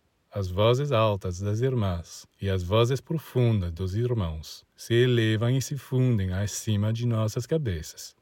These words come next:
onde dão um ao outro elementos de extrema sutileza. Sua voz está impregnada de sua vitalidade, sua fragrância, seu magnetismo.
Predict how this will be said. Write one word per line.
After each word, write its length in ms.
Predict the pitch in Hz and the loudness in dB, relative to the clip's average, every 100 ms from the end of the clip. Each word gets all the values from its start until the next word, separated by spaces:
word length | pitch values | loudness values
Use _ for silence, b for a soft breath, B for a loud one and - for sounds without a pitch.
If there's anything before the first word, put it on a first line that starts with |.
| _ | _
onde 240 | 113 110 | -2 -2
dão 400 | 120 107 110 117 | -2 0 2 2
um 240 | 139 143 135 | 2 2 4
ao 160 | 135 | 4
outro 520 | 147 123 104 101 104 120 | 4 4 2 -2 0 2
elementos 680 | 131 120 113 113 123 117 | 2 2 2 0 0 -2
de 100 | 113 | 0
extrema 680 | 110 - - 117 113 120 131 | -2 -4 -6 0 2 2 -2
sutileza. 760 | - 160 160 160 101 85 76 76 _ _ _ _ _ _ _ _ _ _ | -4 -6 -6 -4 -4 -6 -10 -16 _ _ _ _ _ _ _ _ _ _
Sua 240 | - 104 | -4 0
voz 260 | 98 120 127 | 4 4 2
está 260 | 117 127 | 0 0
impregnada 720 | 139 151 160 156 117 110 110 | 0 0 0 2 4 4 2
de 140 | 113 123 | 0 -4
sua 220 | - 143 | -2 -2
vitalidade, 840 | 143 143 156 165 101 82 78 - _ _ _ _ | -2 -4 -4 -4 -4 -6 -8 -14 _ _ _ _
sua 220 | - 127 | -6 -2
fragrância, 880 | 120 151 147 123 123 123 107 - 82 - | 0 0 2 4 6 6 2 -2 -12 -16
seu 220 | - 120 131 | -6 0 0
magnetismo. 1040 | 139 135 143 - - 98 85 85 80 | 0 -2 -4 -6 -8 -6 -6 -8 -12